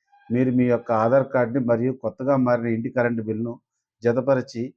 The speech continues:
అప్లికేషన్ ఫామ్ అనేది మీరు అక్కడ సబ్మిట్ చేసిన ఎడల సబ్మిట్ చేసుకున్న ఫిఫ్టీన్ to ట్వంటీ డేస్ లోపు మీకు ఎవరైతే మీరు అద్దె ఇంట్లో ఉంటున్నారో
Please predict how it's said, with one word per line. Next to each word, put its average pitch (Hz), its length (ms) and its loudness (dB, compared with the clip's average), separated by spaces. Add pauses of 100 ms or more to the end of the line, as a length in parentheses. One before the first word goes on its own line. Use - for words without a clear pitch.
(340)
అప్లికేషన్ 135 600 -2
ఫామ్ 117 220 2
అనేది 120 240 -2
మీరు 110 300 0 (600)
అక్కడ 123 220 0 (320)
సబ్మిట్ 117 460 -2
చేసిన 113 280 -2
ఎడల 107 220 2 (400)
సబ్మిట్ 139 420 0
చేసుకున్న 131 380 -4 (120)
ఫిఫ్టీన్ 127 420 -8
to 135 100 -6
ట్వంటీ 120 220 -2
డేస్ 120 320 0
లోపు 113 300 0 (540)
మీకు 117 380 0 (500)
ఎవరైతే 139 400 4
మీరు 135 260 4
అద్దె 110 160 0
ఇంట్లో 131 280 2
ఉంటున్నారో 113 440 -2